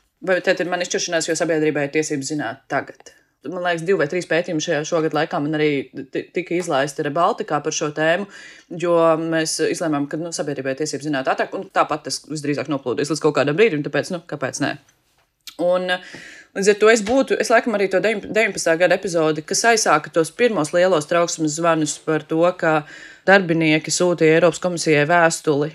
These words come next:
un toreiz jau diezgan skaidri pateica, ka projekts var izgāzties. Man šķiet, ka es to būtu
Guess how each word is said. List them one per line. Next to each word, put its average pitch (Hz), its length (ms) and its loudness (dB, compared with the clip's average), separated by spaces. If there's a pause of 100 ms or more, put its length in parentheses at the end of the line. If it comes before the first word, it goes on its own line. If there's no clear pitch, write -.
(120)
un 156 380 -2
toreiz 147 480 2
jau 147 120 0
diezgan 196 280 -2
skaidri 165 320 0
pateica, 147 460 -2
ka 143 60 -10 (640)
projekts 170 600 2 (160)
var 160 360 2
izgāzties. 254 840 0 (880)
Man 190 100 -6
šķiet, 202 160 -2
ka - 140 4
es 196 180 0
to 175 140 -2 (100)
būtu 170 380 -2